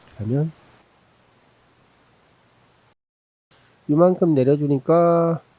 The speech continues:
뭐야, 이 부분의 디테일을 야성미가 넘치게 살리고 싶은데 내리니까 좀 죽네요. 요 정도 해주니까 이 부분에 거친 부분들이 살아났어요.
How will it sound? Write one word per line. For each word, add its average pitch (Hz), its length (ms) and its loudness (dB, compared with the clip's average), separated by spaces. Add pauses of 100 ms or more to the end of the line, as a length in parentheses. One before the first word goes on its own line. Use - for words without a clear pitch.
(280)
뭐야, 120 280 -6 (1600)
이 135 80 -2
부분의 165 320 0
디테일을 123 720 0 (260)
야성미가 139 520 2
넘치게 110 320 0
살리고 175 300 0
싶은데 113 420 -2 (580)
내리니까 117 580 0 (840)
좀 139 160 0
죽네요. 113 440 0 (1900)
요 135 80 0
정도 175 260 2
해주니까 135 500 0 (680)
이 131 60 2
부분에 131 380 2
거친 - 380 0
부분들이 120 380 0
살아났어요. 131 560 -2